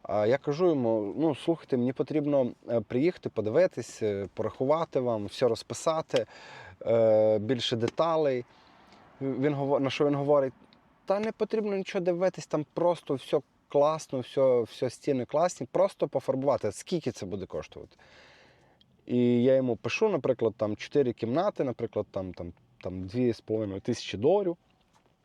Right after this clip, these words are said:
разом з матеріалом, там, наприклад, це все йому розписую. Тобто трачу свій час,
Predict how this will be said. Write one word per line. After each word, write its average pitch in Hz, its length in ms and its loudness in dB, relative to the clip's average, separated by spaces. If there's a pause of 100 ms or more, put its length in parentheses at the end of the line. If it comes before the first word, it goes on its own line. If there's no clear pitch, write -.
(160)
разом 110 340 2
з 92 60 -8
матеріалом, 135 600 0
там, 117 160 -6
наприклад, 104 360 -12
це - 120 -16
все 110 220 0
йому 101 180 -4
розписую. 185 540 -4 (600)
Тобто 117 300 -4
трачу 143 340 0
свій 107 220 -4
час, 107 400 -2